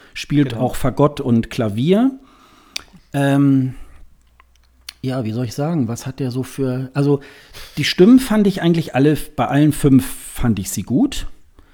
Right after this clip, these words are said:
Speaker 2: Live
Speaker 1: Äh,
Speaker 2: können
Speaker 1: bei
Speaker 2: die vor allem singen, ja.
Speaker 1: bei dem Feige, ähm, da hab ich das gesehen, da hat er irgendwo vorm Knust, irgendwie bei irgend so einem Stadtfest da, glaub ich, ähm, äh, gesungen mit der Band. Ähm, hat, hat eine sehr, sehr soulige Stimme, würde ich jetzt mal sagen.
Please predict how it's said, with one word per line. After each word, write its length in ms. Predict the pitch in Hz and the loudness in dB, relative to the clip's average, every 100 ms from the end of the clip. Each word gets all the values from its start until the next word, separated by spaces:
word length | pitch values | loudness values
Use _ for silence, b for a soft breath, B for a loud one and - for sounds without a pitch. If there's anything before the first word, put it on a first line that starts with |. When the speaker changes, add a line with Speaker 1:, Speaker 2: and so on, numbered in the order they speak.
| b b b b b - | b b b b b -8
Speaker 2:
Live 120 | 135 | -2
Speaker 1:
Äh, 220 | 135 131 | 2 2
Speaker 2:
können 40 | 127 | 2
Speaker 1:
bei 140 | 123 | 0
Speaker 2:
die 60 | 117 | -2
vor 140 | 123 | -8
allem 180 | 117 117 | -10 -10
singen, 300 | 117 117 165 | -10 -10 -8
ja. 180 | 185 185 - | -10 -10 -16
Speaker 1:
bei 240 | 131 131 | -6 0
dem 160 | 131 131 | 4 4
Feige, 600 | - 131 143 180 185 175 | 2 -2 -2 0 2 2
ähm, 640 | 165 156 147 147 139 139 131 | 2 2 4 6 6 2 -2
da 100 | 143 139 | -4 -2
hab 80 | |
ich 100 | 143 | -2
das 180 | - - | -4 -6
gesehen, 260 | 147 131 147 | -4 2 2
da 160 | 123 - - | 2 -2 -6
hat 100 | 135 | -6
er 120 | 117 | -2
irgendwo 380 | 147 143 143 139 | -2 0 -2 -4
vorm 340 | - 147 135 | -6 -4 -4
Knust, 440 | - 156 226 - | -4 -2 -2 -4
irgendwie 280 | 160 165 151 | -4 -2 -2
bei 120 | 143 | -2
irgend 240 | 143 147 139 | -2 -2 0
so 80 | 143 | 0
einem 160 | 143 | 0
Stadtfest 600 | 135 - 143 - 147 - | 0 -4 -8 -6 -6 -4
da, 60 | 139 | -6
glaub 260 | 135 131 | -4 -4
ich, 280 | 131 131 - | -4 -8 -10
ähm, 320 | 131 127 127 131 B B B B B B B B | -6 -2 -2 -4 B B B B B B B B
äh, 220 | - 131 131 | -4 -2 0
gesungen 560 | 139 127 160 190 175 | 0 2 2 4 4
mit 100 | 165 | 2
der 120 | 160 | 0
Band. 600 | 151 156 165 170 165 - - 143 | 0 2 4 2 0 -8 -8 -6
Ähm, 560 | 135 135 139 135 123 | -2 0 0 0 -4
hat, 100 | 120 - _ - 143 - - 151 156 151 151 | -10 -12 _ -18 -18 -16 -18 -14 -12 -10 -8
hat 240 | 131 139 135 | -6 -6 -6
eine 340 | 131 147 135 | -2 2 2
sehr, 300 | 131 147 135 | 4 2 2
sehr 260 | 123 127 131 | 0 -2 -2
soulige 800 | - - - - 160 214 190 180 | -4 -14 -16 -6 -4 -2 0 -2
Stimme, 400 | - 180 190 170 | 0 2 2 2
würde 140 | 175 | 0
ich 80 | 165 | 0
jetzt 160 | 175 - | -4 -2
mal 160 | 165 | -2
sagen. 540 | 156 160 165 165 170 | 0 0 0 0 -2